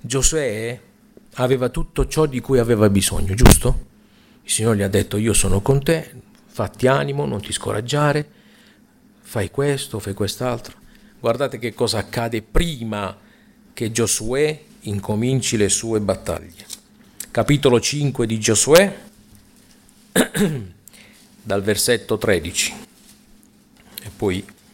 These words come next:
<clears throat> poi mi siedo. Or avvenne, come Giosuè era presso Gerico,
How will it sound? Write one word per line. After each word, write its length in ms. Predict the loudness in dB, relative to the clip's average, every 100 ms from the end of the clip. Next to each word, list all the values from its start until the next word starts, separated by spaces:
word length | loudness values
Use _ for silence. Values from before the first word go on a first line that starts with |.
| _ _ _ _
<clears throat> 360 | -4 -2 -2 -4 -8
poi 140 | -6
mi 120 | -4
siedo. 380 | -4 -4 -6 -8 _ _ _ -20 -20 -20 _ _ _ _ _ _ _ _ _ _
Or 540 | -2 0 0 -2 -2 -4 -8 -10 -12 _
avvenne, 760 | -6 -2 -2 -2 0 0 0 -4 -18 _ -20 -20 -20
come 260 | -2 2 4
Giosuè 420 | 2 0 0 2
era 180 | 2 -2
presso 440 | -2 -4 -2 -4
Gerico, 800 | -2 0 0 -2 -2 -2 -2 -8